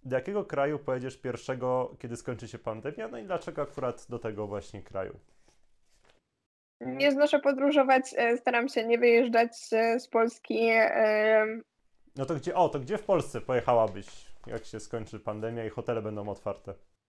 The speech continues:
Speaker 2: E, na pewno do Warszawy, e, ze względu na to, że nasz sztab, e, posła Konrada Berkowicza, e, nadal nie udało się nam odwie-, odwiedzić Sejmu. E, asystenci nie są do Sejmu wpuszczani,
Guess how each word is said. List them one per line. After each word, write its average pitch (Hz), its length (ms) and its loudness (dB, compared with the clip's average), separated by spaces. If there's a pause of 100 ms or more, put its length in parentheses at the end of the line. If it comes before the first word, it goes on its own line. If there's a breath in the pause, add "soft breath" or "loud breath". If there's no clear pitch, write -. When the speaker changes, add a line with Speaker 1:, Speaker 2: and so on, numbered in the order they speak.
(140)
Speaker 2:
E, 254 280 0
na 262 300 2
pewno 302 280 0
do 294 120 0
Warszawy, 285 580 -2
e, 233 960 -2
ze 277 120 2
względu 262 400 -2
na 254 140 -2
to, 254 160 -4
że 226 560 -2 (160)
nasz 226 180 0
sztab, - 420 2 (240)
e, 214 380 -2 (480)
posła 247 300 0
Konrada 233 320 0
Berkowicza, 220 680 0
e, 226 160 -4
nadal 233 360 0
nie 277 180 -2
udało 226 280 2
się - 100 -8
nam 226 320 -8
odwie-, 220 640 -6
odwiedzić 220 400 -6
Sejmu. 208 440 -2 (460 loud breath)
E, 214 320 4
asystenci 254 680 -4
nie 233 200 -2
są 247 160 -2
do 220 120 0
Sejmu 226 280 -2
wpuszczani, 208 680 -2